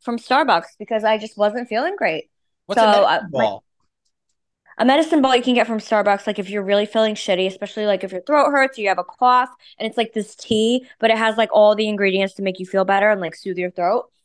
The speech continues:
Speaker 1: Um, so if you're ever freaking sick, guys, and you really want a nice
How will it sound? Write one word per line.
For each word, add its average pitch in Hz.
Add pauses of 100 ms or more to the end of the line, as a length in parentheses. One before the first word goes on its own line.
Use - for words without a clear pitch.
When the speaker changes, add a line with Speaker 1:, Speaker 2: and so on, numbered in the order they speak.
(280)
Speaker 1:
Um, 196
so 196
if 190
you're 208
ever 226
freaking 240
sick, 220
guys, 190 (240)
and 202
you 202
really 208
want 214
a 196
nice 190